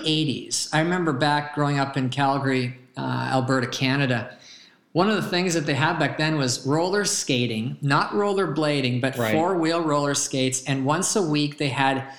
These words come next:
Speaker 1: Christian roller skating at
Speaker 2: Mm.
Speaker 1: Lloyd's Roller Rink in South Calgary, McLeod Trail.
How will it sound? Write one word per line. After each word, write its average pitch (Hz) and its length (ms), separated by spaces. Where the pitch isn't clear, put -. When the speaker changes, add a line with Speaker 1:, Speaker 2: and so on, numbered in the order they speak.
Speaker 1:
Christian 190 640
roller 156 460
skating 120 600
at 135 140
Speaker 2:
Mm. 147 200
Speaker 1:
Lloyd's 170 640
Roller 160 520
Rink 131 360
in 143 120
South 147 400
Calgary, 143 460
McLeod 135 520
Trail. 123 420